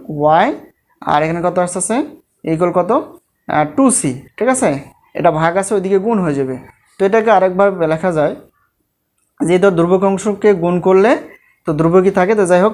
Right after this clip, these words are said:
এটাকে আমরা এভাবে লিখতে পারি সিক্স এক্স স্কয়ার মাইনাস এটা ফোরটিন এক্স ওয়াই মাইনাস থ্রি ওয়াই স্কয়ার প্লাস এটা, আর এটা কত? ইকুয়াল কত? এখানে আমরা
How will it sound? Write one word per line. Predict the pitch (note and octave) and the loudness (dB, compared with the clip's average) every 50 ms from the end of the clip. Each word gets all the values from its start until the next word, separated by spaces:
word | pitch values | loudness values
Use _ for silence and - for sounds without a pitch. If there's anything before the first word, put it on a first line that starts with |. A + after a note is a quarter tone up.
| G#3 F3 | 0 -2
এটাকে | F3+ F3 F3+ F3+ | -2 0 0 0
আমরা | F3 F3+ E3+ E3 | 0 2 2 2
এভাবে | D#3+ E3 F3 F3 E3+ | 2 2 0 0 0
লিখতে | E3 D#3+ F3+ | 0 0 0
পারি | F#3+ G#3 G3 - | 0 0 0 0
সিক্স | E3 E3 E3 E3 E3 | 0 0 0 0 -2
এক্স | D#3 D#3 E3 D#3+ D#3+ | -4 -2 -4 -4 -2
স্কয়ার | - E3 E3 F#3+ B3+ D4+ D4 - - - _ _ _ _ _ _ _ _ _ _ _ _ _ - C#3+ D3 | 2 2 2 2 2 0 -4 -10 -18 -20 _ _ _ _ _ _ _ _ _ _ _ _ _ -6 -2 0
মাইনাস | D#3 D3+ D#3 E3 F#3+ A#3+ D#4 - - - - _ _ _ _ - - D3+ | 0 2 2 2 2 0 0 -2 -6 -12 -16 _ _ _ _ -10 -6 -6
এটা | D3 D3 - F3+ G3+ C4+ - - - - _ _ _ _ _ _ _ _ _ _ _ _ _ _ _ _ _ _ _ _ _ _ _ | -6 -4 -2 -2 -2 -2 -4 -8 -14 -20 _ _ _ _ _ _ _ _ _ _ _ _ _ _ _ _ _ _ _ _ _ _ _
ফোরটিন | - D3 D3+ D3 - E3 D#3+ D#3 D3+ | -2 0 0 0 0 -2 -2 -2 -2
এক্স | D3 D3 - - - | -2 -4 -6 -4 -4
ওয়াই | E3 G3 C4+ - - - - _ _ _ _ _ - | -2 -2 -2 -4 -8 -12 -20 _ _ _ _ _ -6
মাইনাস | D3 D3 D3 D3 C#3+ - | -2 -2 -2 -2 -4 -4
থ্রি | - - D#3+ D#3+ D#3+ D3 | -4 -2 0 0 0 2
ওয়াই | C#3+ C#3+ C#3 C#3 C3+ | 2 0 0 0 -2
স্কয়ার | - - E3 G3 B3 G#4 - - - _ _ _ _ _ _ _ _ _ _ _ _ | -2 -2 -2 -2 -2 -4 -6 -14 -20 _ _ _ _ _ _ _ _ _ _ _ _
প্লাস | - C#3 C#3+ C#3+ C#3+ - - C#3 | -2 0 0 0 0 -2 -4 -4
এটা, | C#3 D#3+ G3 C4+ - - - _ _ _ _ _ _ _ _ _ _ _ _ - | -2 -2 -2 -4 -4 -8 -16 _ _ _ _ _ _ _ _ _ _ _ _ -4
আর | - D3+ D3+ | -2 -2 0
এটা | D3+ F3 F3 | 0 0 -2
কত? | D#3+ E3 C#3 B2+ A#2+ - - _ _ _ _ _ _ _ - D3+ | -2 -2 -4 -6 -8 -12 -20 _ _ _ _ _ _ _ -6 -4
ইকুয়াল | D3 F3+ F3+ E3+ | -4 -4 -4 -4
কত? | G3 F3+ E3 D3 C#3+ | -4 -4 -2 -4 -4
এখানে | C#3+ E3 E3 E3 D#3+ | -4 -4 -4 -4 -2
আমরা | E3+ G#3 | 0 -2